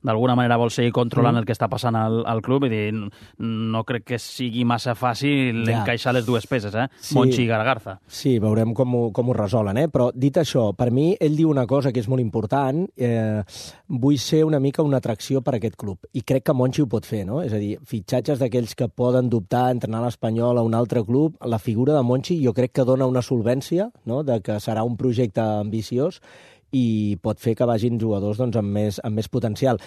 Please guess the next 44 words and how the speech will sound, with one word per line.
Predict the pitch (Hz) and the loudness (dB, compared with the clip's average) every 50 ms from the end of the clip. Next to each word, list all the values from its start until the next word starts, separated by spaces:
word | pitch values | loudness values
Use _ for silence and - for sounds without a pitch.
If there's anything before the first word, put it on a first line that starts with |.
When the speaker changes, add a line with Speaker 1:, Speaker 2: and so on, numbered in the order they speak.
| - - - - - _ _ - | -16 -20 -20 -20 -20 _ _ 0
Speaker 2:
I | 151 143 | 0 2
per | - - 135 127 | 2 2 2 2
mi, | 127 135 151 170 170 165 170 190 208 - | 4 4 4 4 4 4 4 4 2 2
referent | - 120 123 127 120 - 117 117 123 135 | 0 0 0 0 2 2 2 2 2 2
a | 139 | 2
Manolo, | 139 131 139 147 156 151 143 147 175 208 233 202 175 | 2 2 4 4 4 4 4 4 2 0 -2 -4 -4
que | 147 120 110 107 104 101 101 101 95 - | -2 0 0 2 2 0 0 -2 -2 -2
preguntaves, | - 107 95 107 107 95 127 131 127 139 160 165 - - - - - - - - - - _ _ - | -2 -2 -2 -2 0 0 2 2 2 2 0 -2 -4 -12 -20 -20 -20 -20 -20 -20 -20 -20 _ _ -2
eh, | 117 117 113 113 110 | 0 2 2 2 2
jo | 110 135 143 | 2 2 2
tinc | 135 165 160 143 | 2 2 2 2
dubtes, | 156 170 151 143 143 151 175 226 214 - - - _ _ _ _ _ _ - | 2 0 0 0 0 0 0 0 -4 -8 -16 -20 _ _ _ _ _ _ 0
però | - 139 131 127 123 120 117 117 113 113 110 110 110 107 107 107 98 | 2 4 4 4 4 4 4 4 4 2 4 4 4 2 2 0 0
quan | - 131 120 120 131 | 0 0 2 2 2
hi | 143 156 | 2 2
ha | |
dubtes | 160 151 143 160 156 156 - 165 139 | 2 2 0 0 0 0 -2 0 0
jo | 143 123 | 0 0
sempre | - 135 123 139 117 | 0 0 0 0 -2
sóc | - 139 113 | -2 -6 -6
partidari | - 139 120 98 123 117 113 117 | -4 -2 -2 0 0 0 2 2
de | 123 120 | 2 0
la | 113 | 0
continuïtat. | 98 113 101 95 107 95 95 90 104 101 - | -2 -2 -4 -4 -4 -4 -4 -4 -4 -6 -6
Per | - 98 | -6 -6
tant, | - 113 117 123 117 | -4 -2 -4 -2 -2
crec | - 127 120 - | -2 -2 -2 0
que | 139 123 | 0 -2
encerta | 117 - - 123 117 98 95 - 101 90 85 80 | -2 -2 -2 -2 -2 -2 -2 -6 -8 -8 -8 -8
Monchi, | 92 101 107 113 107 - - 143 143 143 | -8 -6 -6 -6 -6 -4 -4 -2 -2 -2
després | 120 107 - - 113 104 95 | -4 -6 -8 -6 -6 -2 0
veurem | 120 113 107 104 110 123 147 170 | 0 0 0 0 -2 -2 -4 -4
si | - - 113 104 101 | -8 -8 -8 -8 -8
és | 95 | -6
real | 87 95 92 98 110 113 110 107 | -8 -8 -6 -4 -2 -2 -2 -2
o | 104 | -2
no | 107 104 | -4 -4
és | 104 - | -4 -4
real, | 107 98 98 113 123 | -4 -2 -2 -2 -2
però | - 127 104 | -2 -4 -6
crec | 92 104 101 92 - | -4 -6 -6 -6 -4
que | 110 | -4
ha | 101 101 98 95 95 92 | -4 -2 -4 -4 -4 -6
de, | 101 101 | -6 -6